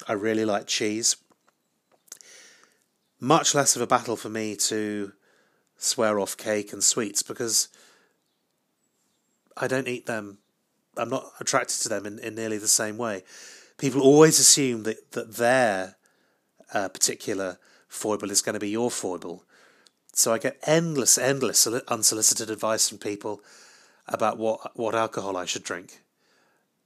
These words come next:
even though actually I'm not a big drinker at all.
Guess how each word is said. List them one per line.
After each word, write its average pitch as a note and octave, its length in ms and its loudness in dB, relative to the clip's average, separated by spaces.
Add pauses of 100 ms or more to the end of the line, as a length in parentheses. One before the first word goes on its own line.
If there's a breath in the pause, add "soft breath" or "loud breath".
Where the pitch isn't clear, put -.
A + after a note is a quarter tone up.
(440)
even B2+ 240 -6
though A#2+ 160 4
actually A2 460 -2 (120)
I'm A#2 80 -8
not A#2+ 140 -6
a - 60 -10
big G#2+ 160 -6
drinker G#2+ 360 -6
at G2+ 140 -4
all. G#2+ 280 -2